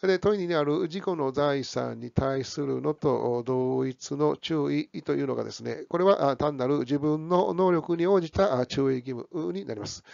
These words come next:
全館注意義務に比べてはるかに軽い、注意義務になります。民法に、帰宅という制度がありますが、これは物の保管をお願いする契約なんですけども、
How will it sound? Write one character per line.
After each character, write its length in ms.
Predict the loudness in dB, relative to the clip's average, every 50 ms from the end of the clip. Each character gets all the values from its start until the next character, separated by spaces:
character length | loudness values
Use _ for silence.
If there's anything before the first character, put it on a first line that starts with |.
| -20 -20 -20 -20 -20 -20 -20 -20 -20 -8 -2 0 2 4
全 140 | 4 4
館 180 | 4 4 2 2
注 160 | 4 4 6
意 140 | 6 6 6
義 0 |
務 160 | 4 2 2
に 80 | 2 2
比 100 | 2 2
べ 200 | 4 4 4 4
て 220 | 4 4 4 4 2
は 140 | 2 0
る 80 | 0 0
か 100 | 0 0
に 120 | 0 0 0
軽 320 | 2 2 2 2 2 2
い、 760 | 0 0 -2 0 0 0 0 0 -2 -2 -2 -4 -4 -4 -6 -4
注 220 | -2 0 0 0 0
意 40 |
義 100 | -2 -4
務 180 | -4 -4 -4 -4
に 160 | -6 -8 -8
な 80 | -8 -8
り 60 | -8
ま 80 | -8 -10
す。 160 | -10 -12 _ _ _ _ _ _ _ _ -20 -20 -20 _ -4 -4 -2
民 200 | -2 -2 -2 2
法 260 | 4 4 4 4 2
に、 560 | 0 -2 -4 -4 -4 -4 -4 -4 -4 -4 -6 -6
帰 80 | -2
宅 520 | -2 0 0 0 -2 -4 -2 -2 -4 -4 -2
と 140 | 0 0
い 80 | 0 0
う 120 | 0 -2 -2
制 160 | 0 0 0
度 80 | 0 0
が 80 | -2
あ 20 | -2
り 60 | -4
ま 80 | -6
す 140 | -8 -6 -4
が、 260 | -2 -2 0 -2 -2
こ 120 | -2 -2 0
れ 40 | 0
は 80 | 0
物 300 | 0 2 2 2 2 2
の 140 | 2 2 2
保 100 | 2 0
管 240 | 0 0 0 2 2
を 20 |
お 60 | 0
願 260 | 0 0 -2 -4 -4 -6
い 40 |
す 140 | -6 -6 -6
る 140 | -6 -6 -6
契 140 | -6 -6 -6
約 240 | -6 -6 -6 -10 -12
な 80 | -12
ん 20 | -12
で 80 | -12
す 80 | -12 -12
け 80 | -10
ど 100 | -10 -8
も、 280 | -4 -2 -2 -2 -2